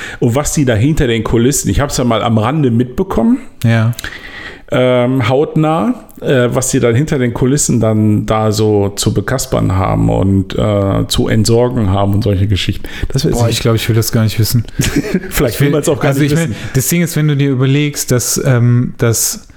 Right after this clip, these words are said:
Speaker 2: also mindestens die Hälfte von dem, was in diesen Gruppen gepostet wird, einfach der totale Schrott ist, ähm, will ich gar nicht wissen, was die da wirklich aussortieren.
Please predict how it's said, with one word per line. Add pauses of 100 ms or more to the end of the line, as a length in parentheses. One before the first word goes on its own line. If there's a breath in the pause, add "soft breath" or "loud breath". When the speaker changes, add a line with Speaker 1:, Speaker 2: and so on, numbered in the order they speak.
(640 soft breath)
Speaker 2:
also
mindestens
die
Hälfte (420)
von
dem,
was
in
diesen
Gruppen
gepostet
wird,
einfach
der
totale
Schrott
ist, (1600 loud breath)
ähm, (640 loud breath)
will
ich
gar
nicht
wissen,
was
die
da
wirklich
aussortieren.